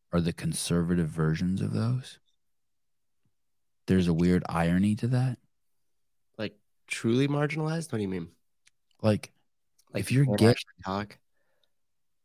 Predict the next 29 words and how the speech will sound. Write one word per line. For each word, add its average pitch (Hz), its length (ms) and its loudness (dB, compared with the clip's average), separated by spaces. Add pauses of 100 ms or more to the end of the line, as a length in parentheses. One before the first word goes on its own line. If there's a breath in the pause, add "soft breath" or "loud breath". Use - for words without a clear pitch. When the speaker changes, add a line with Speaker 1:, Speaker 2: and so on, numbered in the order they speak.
(1000)
Speaker 1:
if - 160 -6
you're 123 140 6
gay 107 500 4 (140)
and 101 140 4
you're, 98 220 2
and 98 120 0
you're 185 100 2
conservative, 98 840 2
you're, 98 280 -4
you're 95 600 4
the 110 120 2
true 127 240 4
marginalized 92 640 2
group, 69 240 -2
not 113 200 0
the - 80 -8
gay 73 220 -4
fucking 71 420 -8
liberal. 110 480 0 (960)
If - 120 -4
you're 139 160 6
black 101 600 0
and 92 100 0
you're 87 100 2
conservative, 92 720 2
you're 123 300 4
the 143 120 0
truly 82 420 -2
marginalized. 78 760 -2